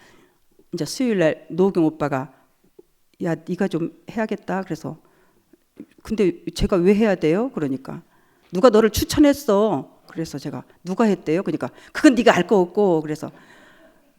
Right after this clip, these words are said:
그래서 "언제요?" 그러니까 "토요일 날 하래." 그러니까 제가 속으로 "아싸, 토요일 날은 사람도 없고 거기 뭐 장소 좁으니까 너무 좋다." 이렇게 생각하고 있는데 좀 이따 또 전화가 왔어요. "야, 수요일 날 해야 되겠다.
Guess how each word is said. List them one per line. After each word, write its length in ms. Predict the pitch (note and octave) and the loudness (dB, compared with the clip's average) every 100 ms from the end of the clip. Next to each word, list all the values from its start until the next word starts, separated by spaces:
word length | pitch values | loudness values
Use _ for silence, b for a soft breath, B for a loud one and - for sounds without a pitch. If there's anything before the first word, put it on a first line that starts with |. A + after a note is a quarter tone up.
| _ | _
그래서 200 | - G#3 | -8 2
"언제요?" 380 | F3 G3+ B3 C4 | 2 4 2 2
그러니까 240 | B3 F#3+ D3 | 0 -2 -4
"토요일 320 | - E4 D4+ | 2 4 4
날 120 | G3 | 2
하래." 200 | G3+ D#3 - _ - | -2 -6 -12 _ -18
그러니까 160 | - - | -18 -10
제가 200 | E3 B2+ | -8 -6
속으로 240 | - G#3 - | -6 -8 -8
"아싸, 520 | C3+ - - G3+ E3 | -10 -14 -12 -8 -6
토요일 340 | - A#3+ B3 A3 | 0 2 2 -2
날은 180 | D#3+ | -4
사람도 360 | D#3+ G3 A3 F3+ | -2 -2 -2 -4
없고 640 | F3 - F#3 F3+ F3 F3 B B B | -6 -6 -6 -4 -6 -8 B B B
거기 520 | - F3+ F3 E3 E3 - | -8 -6 -2 0 -2 -2
뭐 380 | E3+ E3 - - | -2 -2 -4 -12
장소 320 | - F3 G3 | -4 -2 0
좁으니까 460 | F#3+ B3+ C4+ B3+ D#3 | -2 -4 -4 -2 -2
너무 220 | D#3 E3 | -2 -2
좋다." 480 | E3 - D#3+ C#3+ C#3+ | -6 -6 -6 -2 -2
이렇게 140 | E3 | -4
생각하고 260 | G3 A#3 F3 | 0 0 2
있는데 160 | D3+ C#3+ | 0 0
좀 180 | C#4+ | -2
이따 160 | D#4+ D#3+ | 0 0
또 100 | F3+ | -2
전화가 300 | - G3 F3 | -4 -4 -2
왔어요. 260 | D#3 - E3+ | -4 -4 -6
"야, 120 | D3+ | -6
수요일 360 | - D4 D#4+ C#4 | -4 2 2 2
날 140 | G3+ | 2
해야 140 | F3+ | 0
되겠다. 460 | C#3+ C#3 - - | 0 -4 -6 -10